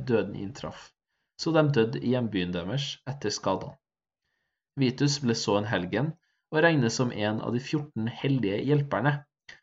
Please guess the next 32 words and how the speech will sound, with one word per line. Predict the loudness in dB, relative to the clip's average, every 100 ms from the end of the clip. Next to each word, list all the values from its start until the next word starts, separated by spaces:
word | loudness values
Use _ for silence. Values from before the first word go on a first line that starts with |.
| _ _ 0
som | 2 2 2
Avengers | 4 4 2 0 -2 -2 -4
for | -4 -2
katolikker, | -2 -2 -4 -8 -16 -10
ser | -4 -2
jeg | -2
for | -6
meg, | -8 -18 _ -20 -20 -20 _ 2
og | 6
regnes | 6 6 2 0
som | -2
helgenen | 2 2 2 -2 -2 -4
for | -4 0
dansere | 0 0 -2 -2 -2 -6 -4
og | 0 2
underholdere. | 4 4 2 -2 -6 -18 _ _ _ _ _ -20 _ _ _ 0
Det | 2
er |
også | 4 2
sagt | 4 2 4
at | 2 4
Vitus | 2 2 0 0
kan | -2 -2
beskytte | -2 0 -2 -4 -12
mot | -4 4
lynnedslag, | 4 4 -2 -2 -2 -4 -12 _ _ _ _ -8
dyreangrep | 2 4 4 2 0 -2 -4 -16 _ _ _ _ -2
og | 4
det | 6
å | 6
forsove | 2 -2 -2 -2 -4
seg, | -12